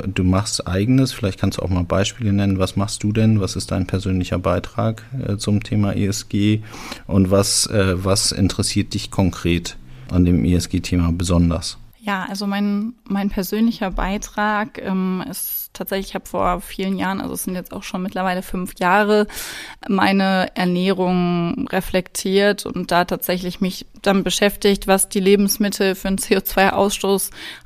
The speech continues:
Speaker 2: haben, die ich konsumiere. Das heißt, ich habe vor fünf Jahren meine Ernährung umgestellt und bin hauptsächlich vegetarisch mit Tendenzen zu, ähm,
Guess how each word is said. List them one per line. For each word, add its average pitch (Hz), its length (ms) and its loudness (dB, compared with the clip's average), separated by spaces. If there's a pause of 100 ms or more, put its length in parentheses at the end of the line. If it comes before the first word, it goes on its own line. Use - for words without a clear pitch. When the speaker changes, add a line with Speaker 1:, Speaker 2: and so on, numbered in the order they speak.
Speaker 2:
haben, 214 480 4 (240)
die 196 120 2
ich 190 260 2
konsumiere. 180 800 -4 (520)
Das 185 220 -2
heißt, 196 300 2
ich - 120 -6
habe 180 200 0
vor 185 580 0
fünf 208 300 -2
Jahren 196 260 2
meine 185 420 0
Ernährung 240 440 2
umgestellt 196 640 2
und 185 180 -2
bin 185 520 -2 (280)
hauptsächlich 175 1000 -2 (640)
vegetarisch 220 1040 2
mit 202 200 0
Tendenzen 185 680 -2
zu, 170 540 -2
ähm, 175 480 -2